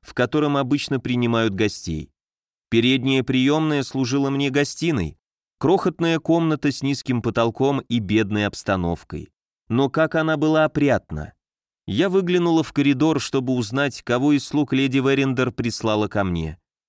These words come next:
Это был молодой лакей Сэмюэль, вежливый юноша со свежим цветом лица, услужливый и сообразительный на вид.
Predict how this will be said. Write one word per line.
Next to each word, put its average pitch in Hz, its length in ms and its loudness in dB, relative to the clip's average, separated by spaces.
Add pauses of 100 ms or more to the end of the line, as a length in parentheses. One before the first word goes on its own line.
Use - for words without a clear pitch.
(320)
Это 139 280 0
был 147 200 2
молодой 135 400 2
лакей 123 420 0
Сэмюэль, 101 640 0 (260)
вежливый 139 520 2
юноша 143 460 0
со 117 160 -2
свежим 117 440 -2
цветом 107 420 -2
лица, 98 520 0 (240)
услужливый 127 720 0
и 127 160 -2
сообразительный 110 800 0
на 107 140 0
вид. 80 320 -8